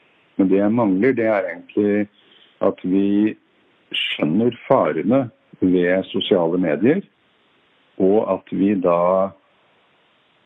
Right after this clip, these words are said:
lager et målbilde og viser en retning, eh, for å komme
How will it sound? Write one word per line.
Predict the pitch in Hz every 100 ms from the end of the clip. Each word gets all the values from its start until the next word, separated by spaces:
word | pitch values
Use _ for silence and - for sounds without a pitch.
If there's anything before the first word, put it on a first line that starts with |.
| _ _ _
lager | 104 107 82 87
et | 98 -
målbilde | 104 101 76 71 - 82 - - 147 165 _ _ -
og | 92 92 92 98 98 - _ -
viser | 120 101 98 - 87
en | 85 90
retning, | - - - 98 156 175 _ _ _ _ -
eh, | 101 98 95
for | -
å | 98
komme | - 127 85 85